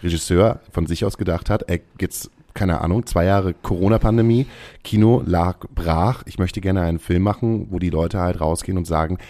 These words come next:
da ist etwas im Kino passiert, da ist, da haben die Bilder auf einen gewirkt, das funktioniert halt,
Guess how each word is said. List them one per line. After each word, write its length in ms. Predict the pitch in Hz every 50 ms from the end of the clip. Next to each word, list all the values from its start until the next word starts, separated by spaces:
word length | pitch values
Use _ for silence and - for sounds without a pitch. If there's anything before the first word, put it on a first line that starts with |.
| - - -
da 80 | - -
ist 140 | 85 -
etwas 260 | - - - - - -
im 60 | 87
Kino 240 | - - 107 101 92
passiert, 340 | - 95 - - 104 82
da 100 | 82 82
ist, 280 | 82 - - - - -
da 60 | 80
haben 120 | 82 90 92
die 80 | 92
Bilder 340 | 80 87 98 107 110 104 95
auf 140 | 90 85 -
einen 200 | - 92 90 90
gewirkt, 360 | 87 82 85 95 92 82 -
das 100 | 92 85 -
funktioniert 600 | - 110 104 95 - - 92 95 101 104 - 101
halt, 220 | 90 87 - -